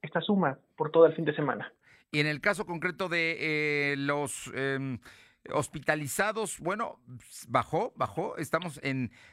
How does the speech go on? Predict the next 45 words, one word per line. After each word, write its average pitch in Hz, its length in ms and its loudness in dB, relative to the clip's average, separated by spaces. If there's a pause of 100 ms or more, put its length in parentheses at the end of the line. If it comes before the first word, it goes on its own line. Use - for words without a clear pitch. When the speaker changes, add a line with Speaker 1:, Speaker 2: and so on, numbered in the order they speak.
Speaker 2:
mil 175 320 0
doscientos 160 480 -4
tres, 190 240 -2
estábamos 151 560 -2 (100)
llegando 127 380 -2
casi 151 240 -2
a 143 40 -2
los 120 140 -4
mil 160 300 -4 (380)
trescientos 139 520 -2
y 127 60 -6
fracción, 151 520 -4
cerca 160 280 -2
de 151 60 0
los 127 140 -4
mil 151 140 -4
cuatrocientos, 156 560 -6
pero 131 160 2
ahora 139 100 0
estamos 143 340 -4 (320)
en 127 160 0
mil 143 160 -2
doscientos 127 480 -4
tres, 180 360 -4 (400)
tema 135 300 0
de 113 160 -2
que, - 220 -10
que, 107 440 -2 (280)
que 127 100 -2
marca 139 420 2
que 139 260 -4
ha 135 80 2
habido 135 260 0
una 139 200 -2
tendencia 123 760 -4
leve 127 420 -2 (240)
a 107 120 -4
la 110 100 0
baja, 131 200 0
especialmente 113 600 -4
el 104 80 -8
día 107 120 -4
de 101 60 -4
ayer 95 220 -6
domingo. 87 400 -12